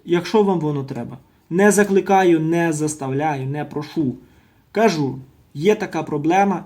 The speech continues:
і ось такі значення для всіх потужностей. Не забувайте, йде втрата маси також на переміщення трактора, втрата потужності, тобто не так. Тому є допустимі значення, я їх вам поназивав.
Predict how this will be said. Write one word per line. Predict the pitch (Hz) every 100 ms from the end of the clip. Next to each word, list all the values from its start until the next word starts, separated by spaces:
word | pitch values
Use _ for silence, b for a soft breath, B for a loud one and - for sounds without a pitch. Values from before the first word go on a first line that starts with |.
| -
і | 170
ось | 170 180
такі | 175 151 147
значення | 135 180 185 170 139
для | 131
всіх | 131 - -
потужностей. | 160 151 139 135 127 - - b b b
Не | 170 208
забувайте, | 208 196 190 175 139 135
йде | 139 160
втрата | 151 151 143 143
маси | 160 151 147
також | 143 143 135
на | 147
переміщення | 135 147 151 139 - 139
трактора, | 131 170 175 139
втрата | 131 156 151
потужності, | 156 151 151 131 131 -
тобто | - - -
не | 71
так. | - - b b b b b b
Тому | 175 196 202
є | 185 180
допустимі | 151 190 196 190 - 180 156 143
значення, | 135 170 170 156 139 135
я | 151 165
їх | 151 -
вам | 139 131
поназивав. | 135 127 135 151 185